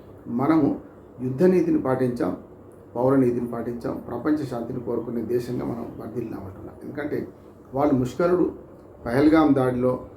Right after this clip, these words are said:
ఇరవై ఆరు మందిని చంపిన తర్వాత మన మీదకి రోజు గిల్లి కజ్జాలు పెట్టుకుంటూ మన మీదకి వస్తున్నా కూడా ప్రతిరోజు యుద్ధం వస్తుందని వాళ్ళే,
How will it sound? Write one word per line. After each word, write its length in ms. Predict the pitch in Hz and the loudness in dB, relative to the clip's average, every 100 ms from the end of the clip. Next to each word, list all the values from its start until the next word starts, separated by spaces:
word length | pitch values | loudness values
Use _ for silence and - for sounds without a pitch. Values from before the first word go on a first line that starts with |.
| - - | -12 -6
ఇరవై 280 | 127 127 127 | 0 2 2
ఆరు 220 | 120 113 | 0 -2
మందిని 240 | 123 131 | 0 0
చంపిన 400 | 123 110 120 120 - - - - - - - - | 0 -6 -4 -6 -6 -14 -20 -20 -20 -20 -18 -4
తర్వాత 300 | 131 156 151 | 4 6 6
మన 220 | 123 131 | 4 6
మీదకి 360 | 151 151 - 127 | 10 8 6 0
రోజు 340 | 123 147 151 | 4 4 4
గిల్లి 300 | 139 131 147 | 2 2 2
కజ్జాలు 340 | 151 131 135 123 | 2 4 4 4
పెట్టుకుంటూ 400 | 120 - 123 120 | 0 -2 -4 -2
మన 140 | 120 | -2
మీదకి 260 | 120 110 110 | -2 -4 -8
వస్తున్నా 340 | 113 117 113 | -8 -8 -6
కూడా 240 | 101 107 - - - - - - | -6 -8 -10 -14 -20 -20 -20 -4
ప్రతిరోజు 500 | 127 131 160 156 160 | -2 6 8 8 6
యుద్ధం 460 | 143 123 123 165 147 | 0 0 6 8 8
వస్తుందని 400 | - - 143 131 | 4 0 2 4
వాళ్ళే, 440 | 120 139 147 143 | 4 4 6 4